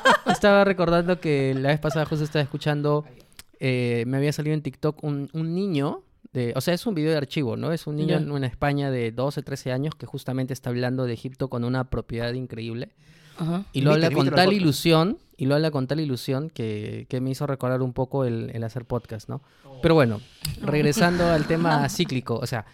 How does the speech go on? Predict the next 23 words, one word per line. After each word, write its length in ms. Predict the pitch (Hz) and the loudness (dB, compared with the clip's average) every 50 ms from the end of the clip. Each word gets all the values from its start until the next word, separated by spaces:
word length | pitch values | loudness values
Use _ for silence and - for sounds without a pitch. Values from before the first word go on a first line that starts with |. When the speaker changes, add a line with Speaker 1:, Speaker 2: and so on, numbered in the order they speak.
| _ _ _ _ _ _ _ - - - | _ _ _ _ _ _ _ -20 -6 0
Speaker 1:
aplicado, 640 | 160 160 - 160 160 151 185 185 185 180 190 190 | 0 0 2 0 -2 2 4 4 6 6 4 4
como 200 | 180 165 147 143 139 | 2 2 0 0 2
tú 80 | 160 | 2
decías, 340 | 160 160 151 - 170 160 - | 0 0 0 -2 -4 -2 -4
al 100 | 151 131 | -6 -4
tema 180 | - 147 151 156 | -4 -2 -2 -2
de 40 | 151 | -2
las 120 | 151 135 - | -2 -4 -4
culturas, 380 | - 131 123 - 156 160 151 - | -6 -6 -2 0 0 0 -2 -2
que 100 | - 135 | -2 -2
lo 80 | 139 | 0
hemos 200 | 151 160 151 143 | 0 0 0 0
visto 320 | 143 160 180 165 - - 131 | 0 0 -2 -2 -2 -6 -6
aquí 160 | 127 - 135 | -6 -6 -6
también, 400 | 131 127 127 120 131 139 135 135 | -4 -4 -4 -2 -2 -2 0 0
incluso 400 | 127 120 - 127 127 127 - 135 | -2 -2 -4 -4 -6 -6 -4 -4
en 60 | 123 | -4
el 100 | 117 113 | -4 -4
Perú, 320 | - 110 113 123 135 143 143 | -4 -4 -2 0 0 0 0
con 160 | 135 120 117 | -2 -4 -4
determinadas 540 | 110 107 - 110 110 113 110 117 120 120 | -4 -6 -8 -8 -8 -6 -4 -4 -4 -4
Speaker 2:
Y 20 | |
que 20 | - | -6